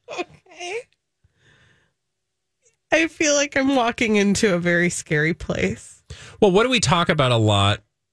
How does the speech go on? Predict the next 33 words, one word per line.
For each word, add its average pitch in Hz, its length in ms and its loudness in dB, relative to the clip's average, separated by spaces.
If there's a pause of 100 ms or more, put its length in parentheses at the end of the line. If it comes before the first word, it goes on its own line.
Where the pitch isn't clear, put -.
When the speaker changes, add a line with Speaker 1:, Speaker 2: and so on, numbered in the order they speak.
(220)
Speaker 2:
on 92 280 2
Crazy 98 440 0
Stupid 90 340 0
Idiots? 78 440 -2
People 101 680 0
Speaker 1:
Using 185 480 0
their 170 500 0
stuff - 320 -4
as 180 140 -2
pockets? - 800 -6
Speaker 2:
Well, 254 340 2
yes, 160 720 2
but 139 240 0
the, 156 320 -2
but 180 200 0
we've 175 200 0
also 190 360 0
talked 143 260 0
a 131 80 0
lot 113 240 2
about 101 460 0
Schmeck's - 580 0
toys, - 480 -4
have 98 160 0
we 101 140 2
not? 110 280 2
Speaker 1:
Oh, 226 160 0
yeah, 165 180 -2
yeah, 156 180 0
yeah. 147 300 -2 (180)
Yeah. 170 320 -4 (140)
Oh, 185 1000 2 (120)
okay. 147 420 -2